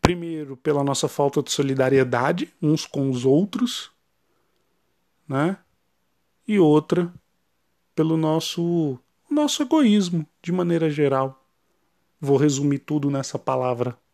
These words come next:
nessa única palavra. Porque se eu der aqui dois, três conceitos, talvez fique difícil de entender. Mas aí eu resumo tudo num, num conceito só, né?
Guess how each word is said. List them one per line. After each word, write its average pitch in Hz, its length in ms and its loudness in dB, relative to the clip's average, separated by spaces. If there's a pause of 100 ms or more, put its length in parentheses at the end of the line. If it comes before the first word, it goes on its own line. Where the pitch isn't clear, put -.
nessa 139 260 0
única 143 480 0
palavra. 123 540 0 (2250)
Porque 143 260 2
se - 140 0
eu 156 80 4
der 147 180 6
aqui 147 220 -2
dois, 135 340 2
três 139 300 2
conceitos, 156 680 -2
talvez 165 380 0
fique - 200 -8
difícil 151 480 -2
de 156 140 0
entender. 156 500 0 (1400)
Mas 135 180 2
aí 139 160 2
eu 135 100 4
resumo 139 380 -2
tudo 139 300 -6
num, 143 420 -2
num 139 160 -2
conceito 143 460 -2
só, 151 360 -2 (1600)
né? 135 260 -2